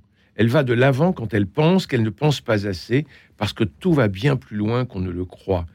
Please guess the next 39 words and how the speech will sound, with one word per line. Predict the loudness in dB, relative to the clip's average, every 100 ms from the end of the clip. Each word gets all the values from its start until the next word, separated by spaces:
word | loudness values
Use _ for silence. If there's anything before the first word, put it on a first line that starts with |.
| -20 -20 _
C'est | -4 0
en | 2
étant | 2 0 -2
l'intensité | 0 0 0 -2 -2 -4 0
même | 2 4 4 4
de | 2
la | 0
pensée | -4 -8 -6 -6 -4
que | -2
l'on | -4
pense. | -2 0 2 0 -2 -10 -20 _
C'est | -6 0
ainsi | 0 0 -6
que | -6
cogite | -2 0 0 -2 -6
la |
théologie | -4 -2 -2 -2 -4
négative. | -6 -4 -6 -6 -4 -4
C'est | -4 -4
ainsi | -2 -2 -4
que | -6
pense | -8 -6 -6 -4
l'art | 0 2 0
à | -4
propos | -8 -8 -4
de | -4
toute | -4 -10 -12
chose. | -2 2 2 2 -4 -20 -20 -20
Savoir | -18 -2 0 2 2 2 2 -2 -4
être | -4 -4 -8 -4
intense. | -2 0 0 0 0 -8 -20 _
Faire | _ 2 4
de | 4
la | 2
pensée | 0 -4 -4 -2
non | 0 0
pas | -2 0 0 0
un |
discours, | -4 -8 -14 -2 4 6 4 0